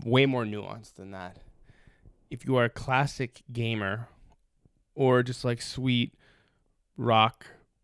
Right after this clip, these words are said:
punk music, check it. I, fuck. You guys just check it out regardless,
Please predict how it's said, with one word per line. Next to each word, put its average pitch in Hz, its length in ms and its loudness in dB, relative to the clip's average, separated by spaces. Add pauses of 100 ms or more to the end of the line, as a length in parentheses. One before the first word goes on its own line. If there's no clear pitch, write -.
(100)
punk 117 420 -8
music, 110 640 -4 (600)
check 120 200 -6
it. - 160 -6
I, 247 160 0 (240)
fuck. - 300 -6 (560)
You 135 140 0
guys 170 160 6
just 151 160 -2
check 143 200 4
it 127 80 4
out 117 200 4
regardless, 101 680 0